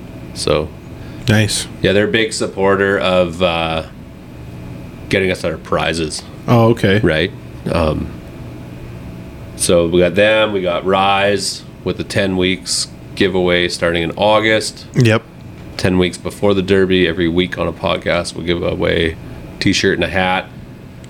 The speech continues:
Speaker 1: Um, likely have to be people who donated that week.
Speaker 2: Yeah.
Speaker 1: Which is easy to track. Um,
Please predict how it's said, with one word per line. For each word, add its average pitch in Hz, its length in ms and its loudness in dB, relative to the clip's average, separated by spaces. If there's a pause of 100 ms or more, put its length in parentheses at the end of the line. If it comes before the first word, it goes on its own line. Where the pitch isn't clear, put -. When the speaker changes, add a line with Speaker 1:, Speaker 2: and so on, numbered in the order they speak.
(320)
Speaker 1:
Um, 78 580 -2 (1080)
likely 101 520 2
have 92 280 -2
to 95 80 -8
be 87 600 -2 (200)
people 104 220 0
who 98 140 0
donated 92 440 4
that 92 200 2
week. 95 220 -2 (540)
Speaker 2:
Yeah. 107 220 4 (360)
Speaker 1:
Which 87 200 4
is 85 140 4
easy 90 220 4
to 80 80 2
track. 113 480 0 (1300)
Um, 110 680 2